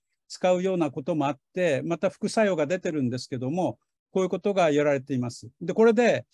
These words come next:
この二つの事象を見ると、まあ、ソサエティ五点ゼロを支える、えー、新しい、まあ、情報通信インフラの重要性っていうことで、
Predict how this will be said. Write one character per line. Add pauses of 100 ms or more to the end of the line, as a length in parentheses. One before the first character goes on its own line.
(380)
こ
の
二
つ
の
事
象
を
見
る
と、
ま
あ、
ソ
サ
エ
テ
ィ
五
点
ゼ
ロ
を
支 (160)
え
る、 (480)
え
ー、
新
し
い、 (220)
ま
あ、
情
報
通
信
イ
ン
フ
ラ
の
重
要
性
っ
て
い
う
こ
と
で、